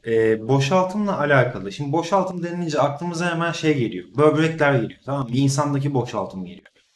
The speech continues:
Bütün canlılarda boşaltım ortaktır. Fakat boşaltımı gerçekleştiren yapılar birbirinden farklıdır. Bakalım, canlıların metabolik faaliyetleri sonucunda oluşan atık maddeleri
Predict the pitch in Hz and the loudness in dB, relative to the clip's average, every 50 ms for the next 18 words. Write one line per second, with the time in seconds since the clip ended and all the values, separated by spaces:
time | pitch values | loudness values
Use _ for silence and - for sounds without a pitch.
0 | _ _ _ - 139 156 156 - 214 220 220 208 196 202 190 185 180 180 170 165 | _ _ _ 0 0 0 2 2 0 2 2 4 4 4 4 2 2 0 0 0
1 | 156 139 135 123 120 123 143 143 139 - 165 160 160 160 160 - 196 202 202 190 | 0 0 -2 -4 -2 -2 -2 -2 -2 -2 -2 0 0 0 -2 -4 -6 -6 -6 -6
2 | - - 147 147 143 135 - - 156 156 156 - - - 113 98 - - - - | -6 -4 -4 -4 -4 -4 -2 0 0 0 0 -4 -12 -14 -14 -14 -14 -12 -8 -6
3 | 170 170 - 185 151 - - - _ _ _ _ _ - 131 139 135 139 - 170 | -4 0 0 0 0 0 -4 -16 _ _ _ _ _ 0 0 2 2 2 2 2
4 | 170 170 165 - 190 196 208 196 180 185 175 170 170 - 185 170 - - 170 165 | 2 2 2 0 -2 -2 -2 -2 0 0 0 0 -2 -4 -6 -8 -6 -4 -6 -6
5 | - - - - 170 175 175 175 170 156 147 - 131 123 120 113 110 104 101 95 | -6 -6 -8 -6 -4 -4 -4 -2 -2 -2 -2 -2 -2 0 0 0 0 -2 -6 -6
6 | 98 95 95 92 87 - - - 82 82 - _ _ - - - - _ _ _ | -8 -8 -8 -10 -12 -14 -16 -16 -14 -14 -16 _ _ -20 -20 -20 -20 _ _ _
7 | _ _ - _ - 180 185 180 220 214 180 131 - _ - - - - - _ | _ _ -14 _ 0 2 2 4 4 2 2 0 -4 _ -20 -20 -20 -20 -20 _
8 | - - 151 165 175 180 190 196 208 214 208 196 190 190 190 196 202 196 196 190 | -4 0 2 4 4 4 4 2 2 2 2 0 0 0 0 0 0 0 2 4
9 | 190 185 185 185 185 180 165 - 185 175 165 156 160 175 160 156 156 151 147 - | 4 4 4 2 -2 -4 -6 -4 -6 -6 -6 -6 -6 -4 -2 0 0 0 -2 -2
10 | 147 135 - - 135 135 - - 190 - 180 175 165 160 - - 123 110 104 98 | -4 -4 -4 -6 -8 -8 -6 -6 -2 0 2 4 4 2 2 0 -2 0 0 -2
11 | 104 135 - - _ _ | -2 -4 -8 -10 _ _